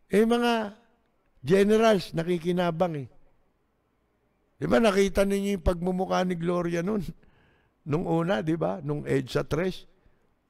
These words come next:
Ha? Halos hindi na natutulog. Eh, may mga kwentuhan pa nga, sabi,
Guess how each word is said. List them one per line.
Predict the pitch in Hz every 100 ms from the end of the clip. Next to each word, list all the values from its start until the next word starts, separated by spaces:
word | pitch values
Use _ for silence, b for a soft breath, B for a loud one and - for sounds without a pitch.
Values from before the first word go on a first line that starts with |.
| _ _ _ -
Ha? | 117 147 131
Halos | 135 170 175 175
hindi | 170 165
na | 170 170
natutulog. | 165 165 160 160 165 180 185 131 _ _ _ _ _ _ _ _ _ -
Eh, | 131 147 147 143 143 139 -
may | 147 160
mga | 160 165 160
kwentuhan | 151 160 151 165 165 151
pa | 165
nga, | 170
sabi, | 151 143 139 143 139